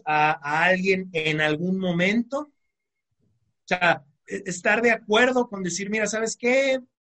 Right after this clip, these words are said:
Eh, sí, estoy de acuerdo, que lo cancelen y ya no vamos a, a verlo", y, y, y ese ataque que se hace de una manera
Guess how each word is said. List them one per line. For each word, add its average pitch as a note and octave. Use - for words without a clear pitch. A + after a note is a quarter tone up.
Eh, F#3
sí, A3+
estoy A3
de B3
acuerdo, F3+
que D#3+
lo E3
cancelen F#3
y F3
ya A3
no A#3+
vamos A3+
a, F3
a D#3
verlo", G#3+
y, E3+
y, F3
y G#3
ese A#3
ataque G#3
que F3
se E3+
hace F#3
de F3
una F#3
manera E3